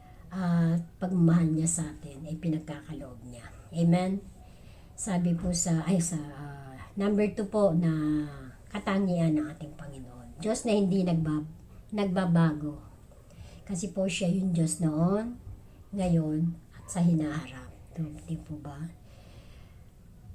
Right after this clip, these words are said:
Tunay na Siya'y mapapagkatiwalaan. Kung a-, paano Siyang tumutugon noon, tumutugon Siya ngayon, tumutugon Siya hanggang sa, sa hinaharap.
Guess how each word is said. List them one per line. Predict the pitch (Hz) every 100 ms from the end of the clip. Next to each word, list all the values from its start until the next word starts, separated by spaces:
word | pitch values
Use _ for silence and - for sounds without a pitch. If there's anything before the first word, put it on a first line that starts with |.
| - - - - -
Tunay | 196 190 180
na | 170 165 156 151
Siya'y | 151 - 190 185
mapapagkatiwalaan. | 165 175 170 170 165 165 165 156 160 156 147 131 - - - - - -
Kung | - 185
a-, | 180 175
paano | 185 180
Siyang | 170 180 -
tumutugon | 175 165 165 156 160
noon, | 165 160 208 262 302 - - - - - - -
tumutugon | 180 165 165 170 156 160
Siya | - 151
ngayon, | 156 165 233 254 - - - - - - 240
tumutugon | 233 220 220 208 208
Siya | 170 208 175 151 - -
hanggang | 175 165 175
sa, | - 165 156 170 - - - - - - -
sa | - - 196
hinaharap. | 175 165 151 151 - -